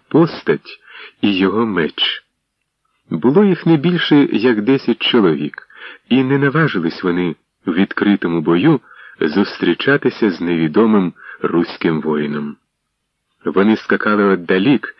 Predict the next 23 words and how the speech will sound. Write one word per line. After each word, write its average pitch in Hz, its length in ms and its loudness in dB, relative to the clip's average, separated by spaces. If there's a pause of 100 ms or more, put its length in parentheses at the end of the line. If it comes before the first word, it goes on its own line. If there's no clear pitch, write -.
(380)
і 123 200 2
зробили 151 460 0
засідку 147 600 0
при 113 300 2
виході 95 640 -2
з 80 120 -8
балки. - 520 -10 (840)
А 80 120 -2
тепер 110 440 0 (160)
мчали 110 600 0
до 92 160 0
старого 95 680 0 (360)
Субудай-Багатура, 85 1400 0 (500)
який - 240 -2
наказав 107 500 2
будь-що 135 680 2
впіймати 107 640 0
котрогось 92 680 0
руського 78 640 -2 (340)
і - 100 2
привезти 87 680 0
до 85 140 0
нього. 76 340 -4